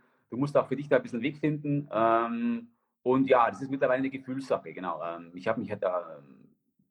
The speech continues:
wie schon erwähnt, ähm, im Internet schlau gemacht und habe für mich das adaptiert, vor allem, äh, Lehren, so ein bisschen was das für mich rausgesucht, weil, wie du sagst, bei jedem funktioniert auch keine, bei jedem funktioniert auch nicht die vegane Ernährung. Ähm,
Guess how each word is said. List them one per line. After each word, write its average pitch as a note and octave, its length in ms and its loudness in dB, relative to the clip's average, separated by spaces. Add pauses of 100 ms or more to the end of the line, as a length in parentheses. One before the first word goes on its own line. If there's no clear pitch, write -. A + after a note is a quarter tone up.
wie B2+ 140 -4
schon A#2 180 -2
erwähnt, B2+ 380 2
ähm, F#2+ 220 -4
im G2 100 -2
Internet B2+ 320 2
schlau C#3 220 4
gemacht D3+ 260 0
und A2+ 140 -4
habe A2 160 -4
für A#2 120 -8
mich C3+ 160 -4
das B2 180 -4
adaptiert, D3 540 -4 (160)
vor - 200 -10
allem, A#2 520 -4
äh, F#2+ 420 -6
Lehren, B2+ 480 4
so C3+ 120 -8
ein - 20 -8
bisschen - 180 -8
was A2+ 140 6
das - 120 -20
für A2+ 80 -6
mich C3 160 0
rausgesucht, C#3 560 0 (320)
weil, A#2 240 4
wie D3+ 100 -2
du D#3 80 2
sagst, D3 320 4 (340)
bei A2+ 100 4
jedem C#3 240 -2
funktioniert C3+ 400 0
auch - 40 -14
keine, G2 240 -4 (300)
bei A2 60 -6
jedem C3+ 180 -4
funktioniert B2 340 0
auch A2+ 40 -2
nicht A2+ 140 -6
die F#2+ 100 -2
vegane F#2 320 4
Ernährung. C#3 420 4 (100)
Ähm, G#2+ 400 4